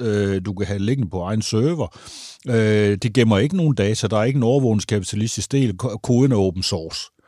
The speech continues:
Så du kan gå, gå hele baduljen igennem fra A til B, og så sidde og kigge på, om der skulle være et eller andet skummel i det, hvis du har tid til det. Men generelt, så, så kan det bruges, og,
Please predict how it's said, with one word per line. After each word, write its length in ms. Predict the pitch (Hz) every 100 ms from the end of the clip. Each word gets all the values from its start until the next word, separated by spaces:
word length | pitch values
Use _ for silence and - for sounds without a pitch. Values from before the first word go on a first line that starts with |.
| _ _ _ -
Så 100 | 110
du 80 |
kan 140 | 107 107
gå, 300 | 107 101 98
gå 160 | 110
hele 200 | 104 127
baduljen 400 | 135 107 123 143
igennem 300 | 107 120 123
fra 140 | 98 107
A 60 |
til 120 | 101 90
B, 80 | 127 139
og 80 | 92
så 200 | 120 110
sidde 180 | - 117
og 60 |
kigge 180 | 104 123
på, 120 | - 113
om 80 |
der 80 | 95
skulle 180 | 95 98
være 120 | 101
et 60 | 98
eller 80 | 92
andet 140 | 90
skummel 340 | - 95 85
i 20 | 73
det, 140 | 85
hvis 120 | 82
du 100 | -
har 60 | 78
tid 220 | - 95
til 160 | - 78
det. 120 | 80 - - - - -
Men 100 | 92
generelt, 360 | 117 117 131
så, 140 | - 143
så 160 | - 147 151
kan 120 | -
det 120 | 139 113
bruges, 380 | 139 214 214
og, 160 | - 113